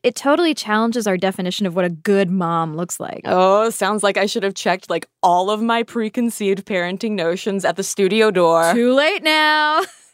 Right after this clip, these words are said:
Speaker 1: So here's what happened. Uh, about six years ago, Christina voluntarily relinquished primary custody of her daughter to Journey's dad.
Speaker 2: Okay, so voluntarily as in, like, no neglect,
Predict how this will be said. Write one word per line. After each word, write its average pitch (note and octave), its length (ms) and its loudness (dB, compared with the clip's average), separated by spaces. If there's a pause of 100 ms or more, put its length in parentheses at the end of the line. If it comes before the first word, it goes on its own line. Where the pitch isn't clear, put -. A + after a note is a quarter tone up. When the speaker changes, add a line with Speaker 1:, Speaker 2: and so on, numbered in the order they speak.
(480)
Speaker 1:
So E4+ 140 -2
here's E4 260 0
what D#4 160 0
happened. G#3 500 -2
Uh, A3 200 0
about A3+ 260 -2
six - 300 -6
years B3+ 240 -2
ago, G3 500 0
Christina B3+ 400 -2
voluntarily A#3 680 0
relinquished E3+ 680 -4
primary G#3 400 0
custody F3+ 400 -6
of F3 120 -4
her A#3 120 0
daughter D#3 380 -4
to F3 120 -6
Journey's E3+ 380 -4
dad. G3+ 400 -2 (140)
Speaker 2:
Okay, G#3+ 160 2
so F#3 120 0
voluntarily F3+ 1000 0
as E3 260 0
in, D#3+ 300 -2
like, D3+ 320 -6 (260)
no D#3+ 380 -2
neglect, F3 880 0